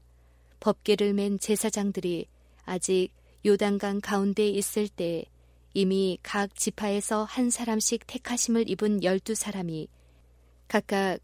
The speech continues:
제사장들이 서 있는 하상에서 돌을 취하여 서편 강가로 운반하였다.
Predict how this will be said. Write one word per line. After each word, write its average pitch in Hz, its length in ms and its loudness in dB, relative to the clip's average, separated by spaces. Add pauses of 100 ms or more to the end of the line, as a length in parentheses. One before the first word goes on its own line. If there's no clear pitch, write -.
제사장들이 226 800 4
서 247 180 0
있는 226 300 4
하상에서 196 760 -2 (340)
돌을 196 360 4
취하여 175 600 -2 (240)
서편 208 580 0
강가로 190 640 0
운반하였다. 190 880 -2